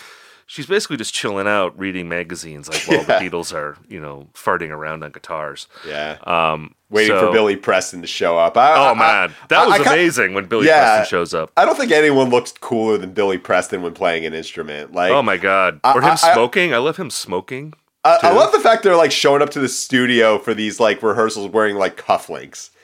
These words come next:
Speaker 2: Like, no one's just <laughs> showing up in a T-shirt.
Speaker 1: Well, ex-, exactly. They are,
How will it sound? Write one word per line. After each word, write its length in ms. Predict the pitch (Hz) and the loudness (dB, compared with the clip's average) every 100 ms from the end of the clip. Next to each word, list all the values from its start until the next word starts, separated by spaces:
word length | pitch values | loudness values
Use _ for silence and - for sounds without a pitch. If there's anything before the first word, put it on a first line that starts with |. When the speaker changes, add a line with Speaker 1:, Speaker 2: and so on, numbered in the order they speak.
| _ _ _ | _ _ _
Speaker 2:
Like, 160 | 120 117 | -2 0
no 200 | 131 151 | 4 4
one's 240 | 156 147 | 4 2
just 160 | 139 135 | 0 -2
<laughs> 20 | |
showing 320 | - 131 - | 0 2 2
up 160 | 135 127 | 2 2
in 60 | 113 | 0
a 60 | |
T-shirt. 800 | 104 - 123 113 - 110 107 110 - | -2 -2 -2 -2 0 2 4 2 0
Speaker 1:
Well, 200 | 170 131 | 2 2
ex-, 280 | 131 143 123 | 2 -4 -4
exactly. 560 | 170 135 156 139 117 101 | -4 -2 0 0 -2 -2
They 360 | 139 170 156 | 0 0 -2
are, 380 | - 120 117 110 | 0 2 4 2